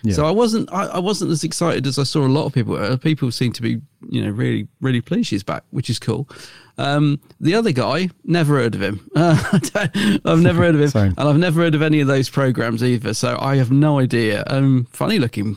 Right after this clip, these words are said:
Speaker 2: chap, isn't he? He's one of those that's sort of weird looking but handsome rolled into one. I mean, I don't know. He's just a funny. He's got an interesting face.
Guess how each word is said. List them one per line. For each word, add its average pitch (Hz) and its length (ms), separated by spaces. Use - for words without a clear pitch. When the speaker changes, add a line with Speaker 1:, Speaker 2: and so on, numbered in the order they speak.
Speaker 2:
chap, 151 280
isn't 185 180
he? - 80
He's 208 140
one 403 140
of 403 80
those 214 320
that's 165 160
sort 175 320
of 151 160
weird 196 380
looking 165 340
but 156 200
handsome 147 680
rolled 151 300
into 147 240
one. 117 340
I 107 40
mean, 131 260
I 143 100
don't 240 160
know. 202 140
He's 151 160
just 302 180
a 220 80
funny. 147 560
He's - 120
got - 240
an 180 100
interesting 185 680
face. 131 500